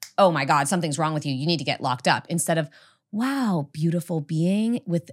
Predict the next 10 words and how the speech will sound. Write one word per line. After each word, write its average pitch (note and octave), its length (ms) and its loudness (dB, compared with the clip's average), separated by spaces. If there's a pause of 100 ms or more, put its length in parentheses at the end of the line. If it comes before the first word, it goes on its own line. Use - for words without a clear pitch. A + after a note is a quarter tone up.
a E3+ 60 -2
psychic D3+ 460 -4
gift. F#3 440 -4
Thank C#4+ 240 -2
you. G3 120 2
That G3+ 200 0
was A3 140 -2
so A3+ 340 -2
amazing. A#3 500 0
Let's, A3 240 0